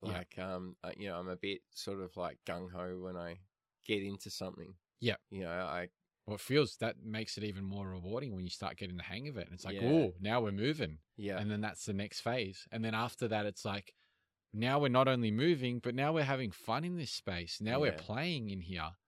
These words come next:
Speaker 1: And then, you know, as, as you kind of progress, it goes that way or, or, or go in the other direction. You know, you stop giving that s-, that enough,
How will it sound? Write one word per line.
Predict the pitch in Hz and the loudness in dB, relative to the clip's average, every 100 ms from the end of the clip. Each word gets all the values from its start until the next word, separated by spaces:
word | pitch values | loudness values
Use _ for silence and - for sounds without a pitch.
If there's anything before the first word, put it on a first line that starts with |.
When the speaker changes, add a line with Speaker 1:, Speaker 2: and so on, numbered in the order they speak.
| _ _ _ _ _ | _ _ _ _ _
Speaker 1:
And | 110 110 | -4 0
then, | 117 110 101 - _ | 2 0 -2 -10 _
you | 107 | -6
know, | 85 87 - | -4 -8 -8
as, | 104 104 95 | -8 -6 -6
as | - 101 | -6 -6
you | 101 | -6
kind | - 95 | -6 -6
of | 92 | -4
progress, | 98 101 107 - | -6 -2 -2 -2
it | |
goes | - 92 92 | -4 -6 -4
that | 80 | -6
way | 90 98 | -4 -4
or, | 98 95 107 | -4 -6 -6
or, | 101 90 | -6 -6
or | 107 98 | -8 -6
go | 95 | -4
in | 95 92 | -4 -4
the | 92 | -4
other | 85 | -6
direction. | 85 82 90 - - 82 82 - _ _ | -6 -6 -6 -6 -8 -8 -12 -20 _ _
You | 92 | -6
know, | 87 | -4
you | 85 90 | -4 -4
stop | 92 - - - | -4 -4 -6 -6
giving | 104 92 95 92 92 | -6 -4 -6 -6 -8
that | 92 90 - | -6 -6 -8
s-, | - - _ - | -14 -14 _ -6
that | 90 - _ _ _ _ _ - | -4 -4 _ _ _ _ _ -8
enough, | 98 92 92 - | -4 -4 -6 -14